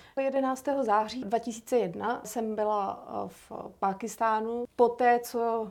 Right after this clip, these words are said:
hm, nám, a, došlo, že televizní vysílání není jenom nějaký jako béčkový film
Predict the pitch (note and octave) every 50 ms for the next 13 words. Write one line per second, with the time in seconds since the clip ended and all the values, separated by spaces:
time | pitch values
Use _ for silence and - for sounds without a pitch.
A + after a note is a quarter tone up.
0 | - - - A#3 A3+ A3 A3 A3 G#3+ G#3+ G#3+ A3+ A3+ A3+ A3+ A3 A3+ A3 A3 A3
1 | A3 A3+ - _ _ - A#3 A3 A3 G#3+ G#3+ G3+ F#3+ F#3 G3+ F#3+ - - A3+ A3+
2 | A3 A#3 A#3 A#3 - - - - - - _ - G#3 G3 F#3+ A3 G#3 G#3 G#3 G3+
3 | G3+ G3+ G3+ F#3+ - _ A3+ A3 A3+ A3 G#3+ A3 G#3+ G#3+ A3+ A#3+ A3 G3+ G3+ G3
4 | - - A3 G#3+ G#3+ G#3+ G#3+ G#3+ G#3+ A3 A3 A3 A3 A3 A3 G#3+ - - - -
5 | - - - - A3 A3 G#3+ G#3+ A3 A3 G#3+ G#3+ G#3+ G#3+ G#3 G#3 G#3 G#3 G#3+ G#3+
6 | G#3+ G#3+ G#3+ G#3+ G#3 G3+ G3 G3+ G3+ G3 - A3 G#3 G3+ G3+ G3+ G3 F#3+ G3 -
7 | A#3 A3+ G#3+ G#3 G3 G3+ G3+ G3 - - - G#3+ G#3 G#3 G#3 G#3 G#3 G3+ - -
8 | G#3 G3+ G3+ G#3 G#3 G#3 G3+ G3